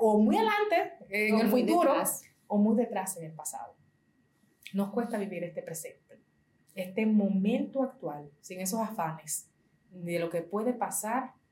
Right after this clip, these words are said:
Speaker 1: ni de lo que ya pasó. Entonces me quedo ahí. Y te pierdes.
Speaker 2: En un bucle interminable.
Speaker 1: Te, te pierdes de disfrutar todas las maravillas que tiene este mundo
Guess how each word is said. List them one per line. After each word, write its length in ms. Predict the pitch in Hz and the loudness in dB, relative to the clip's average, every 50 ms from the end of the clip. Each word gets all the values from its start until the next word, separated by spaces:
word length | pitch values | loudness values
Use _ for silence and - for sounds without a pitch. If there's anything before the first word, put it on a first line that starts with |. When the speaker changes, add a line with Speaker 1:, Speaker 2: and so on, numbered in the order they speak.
| _ _ _ _ _ _ | _ _ _ _ _ _
Speaker 1:
ni 100 | - 185 | -18 -14
de 100 | 175 175 | -10 -8
lo 120 | 170 170 165 | -8 -8 -8
que 140 | 165 160 151 | -8 -12 -10
ya 180 | 156 156 160 | -10 -10 -6
pasó. 380 | 160 170 - - - - - _ _ _ _ _ _ | -6 -6 -6 -6 -8 -10 -16 _ _ _ _ _ _
Entonces 240 | _ 160 151 165 170 | _ -16 -14 -12 -10
me 80 | 165 | -6
quedo 220 | - 170 185 196 196 | -4 -4 -2 0 -2
ahí. 220 | 165 151 - - - _ _ _ _ _ _ _ _ | -2 -2 -4 -10 -16 _ _ _ _ _ _ _ _
Y 140 | 190 185 185 | -18 -14 -8
te 120 | - 185 - | -8 -8 -6
pierdes. 600 | - 214 214 247 269 277 269 208 185 190 202 214 | -4 0 2 2 4 4 4 2 2 2 2 0
Speaker 2:
En 100 | 214 226 | 0 -2
un 40 | 214 208 208 | -2 -4 -4
bucle 340 | 202 208 - - 180 180 190 - | -4 -8 -10 -12 -14 -14 -14 -12
interminable. 800 | 196 190 190 202 185 190 196 190 190 180 175 175 175 180 180 - _ _ _ | -12 -8 -8 -6 -6 -6 -6 -4 -4 -4 -6 -6 -8 -12 -16 -16 _ _ _
Speaker 1:
Te, 120 | - 185 180 | -14 -14 -14
te 60 | 180 | -14
pierdes 680 | - 202 220 254 277 269 214 - 175 175 - - - - _ _ _ _ _ _ _ _ _ - | -10 -4 0 2 2 2 0 -2 -6 -8 -8 -10 -10 -12 _ _ _ _ _ _ _ _ _ -4
de 100 | 190 190 | -2 0
disfrutar 840 | 196 208 185 - - - 175 - - 214 233 214 170 160 165 - - _ _ _ _ - | 0 0 0 -2 -4 -6 -6 -2 0 0 2 2 0 0 -2 -6 -10 _ _ _ _ 0
todas 220 | 247 262 330 349 | 2 2 2 2
las 100 | 320 311 | 2 2
maravillas 400 | 320 277 269 254 262 247 285 285 | 2 4 4 4 2 2 -2 -2
que 80 | 262 262 | -4 -4
tiene 160 | - 330 330 | -4 -6 -6
este 140 | - - 247 | -6 -8 -8
mundo 280 | 240 269 277 240 180 | -8 -6 -8 -8 -12